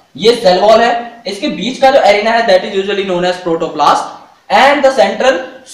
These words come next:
small lumen। क्योंकि ज्यादातर में तो पिट्स और ये प्रोटोप्लाज्म ही है,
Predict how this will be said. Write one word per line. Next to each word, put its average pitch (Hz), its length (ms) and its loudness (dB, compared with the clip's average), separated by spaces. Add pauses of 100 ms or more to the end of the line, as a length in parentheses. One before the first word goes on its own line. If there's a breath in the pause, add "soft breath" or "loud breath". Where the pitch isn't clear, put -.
small 269 400 2
lumen। 165 320 -8 (760)
क्योंकि 247 540 -12
ज्यादातर 202 420 0
में 233 120 -6
तो 254 100 0
पिट्स 220 420 -8
और 175 200 2
ये 185 80 2
प्रोटोप्लाज्म 180 580 -2
ही 151 80 -6
है, - 220 -14